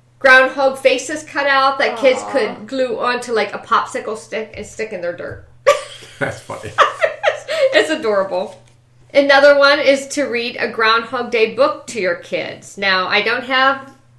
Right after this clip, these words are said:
Speaker 1: suggestions, so you
Speaker 3: Yeah.
Speaker 1: would have to look that up. I'm sure we probably have some in the basement, but
Speaker 3: Yes, we
Speaker 1: um,
Speaker 3: do.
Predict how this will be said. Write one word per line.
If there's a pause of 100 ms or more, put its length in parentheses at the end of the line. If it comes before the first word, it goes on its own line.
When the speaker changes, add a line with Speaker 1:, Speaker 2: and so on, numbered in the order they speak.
(240)
Speaker 1:
suggestions, (420)
so
you
Speaker 3:
Yeah.
Speaker 1:
would
have
to
look
that
up.
I'm
sure
we
probably
have
some
in
the
basement,
but (240)
Speaker 3:
Yes,
we
Speaker 1:
um,
Speaker 3:
do.